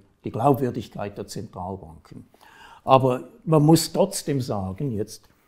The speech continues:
im Grunde stimmt es natürlich, diese Faktoren erklären im Grunde nur Einmaleffekte auf das Preisniveau, nicht aber eine dauerhafte Erhöhung von dessen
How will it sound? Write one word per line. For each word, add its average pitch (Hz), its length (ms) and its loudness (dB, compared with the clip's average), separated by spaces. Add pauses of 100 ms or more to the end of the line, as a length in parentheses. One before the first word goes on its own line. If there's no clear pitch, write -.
(600)
im 147 240 4
Grunde 170 480 8
stimmt 180 480 -4
es - 100 -6
natürlich, 143 920 -6 (1500)
diese 156 260 6
Faktoren 156 880 0
erklären 127 680 -2
im 117 180 -8
Grunde 127 340 -4
nur 135 300 0
Einmaleffekte 117 1300 0
auf 101 140 -10
das - 180 -10
Preisniveau, 104 1000 -8 (560)
nicht 151 320 2
aber 123 240 0
eine 123 220 -2
dauerhafte 127 720 2
Erhöhung 110 500 -4
von 101 180 -10
dessen 107 520 -8